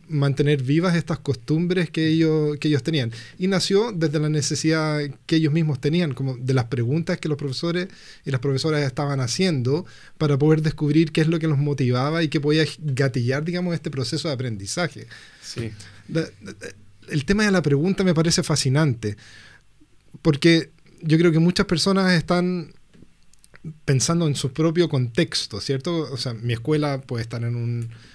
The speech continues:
Speaker 1: contexto rural, puede estar en, en un contexto urbano. ¿Cómo logro empezar a descubrir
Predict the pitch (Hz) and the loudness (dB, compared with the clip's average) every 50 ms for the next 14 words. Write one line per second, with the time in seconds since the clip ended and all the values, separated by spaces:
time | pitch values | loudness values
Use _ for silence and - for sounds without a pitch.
0 | - - - - 123 117 117 127 - - - - - 120 110 110 113 120 151 170 | -20 -10 -6 -4 -4 -2 -2 -4 -4 -4 -6 -4 -4 -4 -2 -2 0 2 4 4
1 | 165 156 143 - 135 120 113 - 131 123 127 127 127 123 120 120 117 - 127 120 | 4 4 2 0 -2 -4 -4 -4 -4 -2 -2 -2 -2 -4 -4 -6 -6 -4 -4 -2
2 | 120 120 110 - 131 123 117 143 131 - - - 135 123 123 117 131 151 160 170 | -2 -2 -4 -4 -6 -4 -4 -4 -4 -4 -4 -2 0 0 0 0 0 0 0 0
3 | 180 208 - - - - - - - - - - - _ _ _ - - - 196 | -2 -2 -6 -10 -20 -20 -20 -20 -20 -20 -20 -20 -20 _ _ _ -4 0 2 2
4 | 196 220 226 220 226 190 170 160 156 156 170 180 185 196 202 196 185 - 165 143 | 4 2 0 -2 -2 0 0 2 4 4 4 4 2 2 0 0 0 0 0 0
5 | - 180 175 180 180 165 160 147 - - - - 135 123 110 101 104 110 120 117 | 0 0 0 0 0 0 0 -2 -4 -6 -8 -4 -4 -4 -4 -4 -2 0 2 4
6 | 139 165 190 220 214 - | 4 4 2 0 -6 -10